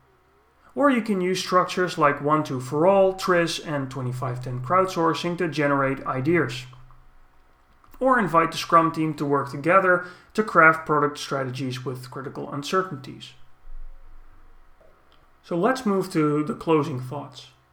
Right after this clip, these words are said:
This myth strongly underscores that Scrum is far more than a bunch of roles,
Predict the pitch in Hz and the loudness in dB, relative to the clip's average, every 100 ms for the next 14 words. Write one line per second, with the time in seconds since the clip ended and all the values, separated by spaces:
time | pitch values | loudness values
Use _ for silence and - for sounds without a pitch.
0 | _ _ _ _ _ _ _ _ _ _ | _ _ _ _ _ _ _ _ _ _
1 | _ _ 160 277 285 233 202 131 - - | _ _ 0 0 2 2 2 -2 -8 -10
2 | - 233 226 240 214 196 175 - 165 160 | -4 0 2 2 0 0 -2 0 2 4
3 | 135 139 131 - 180 196 190 - - 180 | 2 -2 -4 -2 0 0 -2 -6 2 4
4 | 185 165 151 143 143 143 135 147 147 147 | 4 2 4 4 4 0 2 2 2 -4
5 | 127 127 139 147 143 - | -4 2 6 6 4 -2